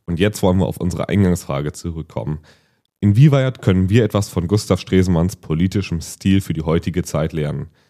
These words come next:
Ich möchte nochmal extra betonen, dass was wir jetzt sagen, das ist unsere eigene Meinung und unsere Deutung der Geschichte.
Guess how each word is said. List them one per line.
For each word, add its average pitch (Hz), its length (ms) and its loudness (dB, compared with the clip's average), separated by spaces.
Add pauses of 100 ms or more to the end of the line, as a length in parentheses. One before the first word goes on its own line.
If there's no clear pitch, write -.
(320)
Ich - 60 -20
möchte 117 240 0
nochmal 104 280 2
extra - 240 -8
betonen, 101 520 0
dass - 160 -6
was 82 160 -8
wir 82 80 -4
jetzt 87 180 -2
sagen, 87 340 0
das 87 140 -8
ist 90 120 -6
unsere 113 380 -2
eigene 104 300 0
Meinung 95 440 2
und 78 180 -6
unsere 101 360 2
Deutung 82 320 -2
der 76 140 -4
Geschichte. 92 540 -4